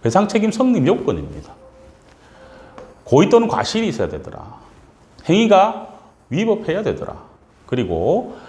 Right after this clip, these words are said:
가해 행위와 피해 발생 사이에 인과관계가 인정이 돼야 되더라. 마지막으로 피해자에게 손해가 발생해야 된-, 된다는 부분들입니다.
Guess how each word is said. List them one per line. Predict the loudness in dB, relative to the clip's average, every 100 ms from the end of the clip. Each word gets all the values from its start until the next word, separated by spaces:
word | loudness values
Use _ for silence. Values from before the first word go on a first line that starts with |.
| -20 -20 _ _ _ 0
가해 | 4 6 4
행위와 | 0 -2 -2 -2
피해 | -4 -4 -2
발생 | -2 -4
사이에 | -6 -4 -4
인과관계가 | -4 -2 0 -2 -2 2 2 0 -6 -8
인정이 | -4 0 0 0
돼야 | 0 0
되더라. | -2 -4 -8 -10 -14 -20 -20 _ _ -20 -6
마지막으로 | -4 0 0 2 2 0 0 -6 -18 -20 -18
피해자에게 | -4 -2 2 2 0 0 -2 -4 -12 -20
손해가 | -14 -6 -4 2 2
발생해야 | 2 -2 -2 -2 -4
된-, | -6 -10 -14 -12
된다는 | -6 -4 -4 -8
부분들입니다. | -10 -12 -12 -16 -18 -18